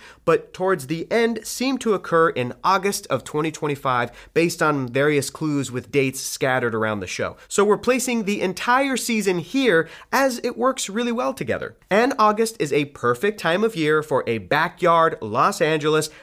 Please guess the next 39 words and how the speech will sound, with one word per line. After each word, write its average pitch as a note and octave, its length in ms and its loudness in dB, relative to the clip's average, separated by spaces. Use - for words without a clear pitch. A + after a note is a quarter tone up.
Fast D3+ 380 0
and F3+ 140 -2
Furious F3 440 2
style D#3+ 400 2
cookout. A2+ 480 0
Black F3 320 2
Panther, C3 580 0
Wakanda F#3 720 2
Forever D#3 640 2
opens A3 500 2
with C3 200 -2
characters E3+ 500 2
we C#3+ 140 -2
love C3 500 2
like F2+ 160 -12
Shuri D3+ 580 0
and G2 120 -12
Queen D3+ 260 -2
Ramonda B2+ 520 0
dealing F#3+ 400 4
with C3+ 160 -2
the A#2 80 -6
tragic D#3 540 -4
loss C3 320 0
of - 240 -6
King D#3 320 -4
T'Challa C#3 760 -2
in G#2 140 -10
the G#2+ 60 -4
year A#2+ 180 -2
twenty C3+ 400 -2
twenty-four, A2+ 760 -6
then C3+ 200 0
skips - 460 0
forward C#3+ 480 2
to C3 140 -8
one C#3+ 480 0
year D3+ 260 0
later C3+ 500 0